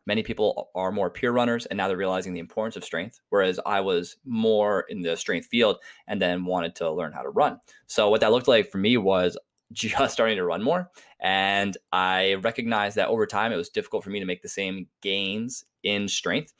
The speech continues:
And I would go to Spartan races, do the monkey bars, realize, "Oh, I'm not gonna fail anything. This is all pretty easy. I just gotta get better at running." Something that I've recognized over time, and the science backs this, is that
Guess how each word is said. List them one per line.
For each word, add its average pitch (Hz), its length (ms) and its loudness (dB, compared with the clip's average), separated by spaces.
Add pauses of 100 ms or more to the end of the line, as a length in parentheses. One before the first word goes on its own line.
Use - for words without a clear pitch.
(240)
And 95 100 -2
I 98 80 4
would 101 120 2
go 120 120 6
to 120 340 6
Spartan 110 340 0
races, 110 500 6
do 113 120 -6
the 104 60 -4
monkey 101 180 -6
bars, 98 260 2
realize, 98 360 0
"Oh, 107 100 -2
I'm 107 60 -2
not 98 120 -6
gonna 90 120 -10
fail 90 200 -4
anything. 87 340 -8
This 87 100 -12
is 98 80 -12
all 90 120 -2
pretty 98 180 -8
easy. 90 320 -6
I 85 40 0
just - 120 -10
gotta 95 140 2
get 90 120 -2
better 85 220 0
at 71 60 0
running." 110 320 2 (640)
Something 131 360 2
that 117 120 4
I've 95 200 2
recognized 101 560 0
over 82 140 -4
time, 107 360 -2
and 87 120 -4
the 85 40 -8
science 92 320 -4
backs 101 340 -2
this, - 140 -12
is 87 140 -12
that 95 260 0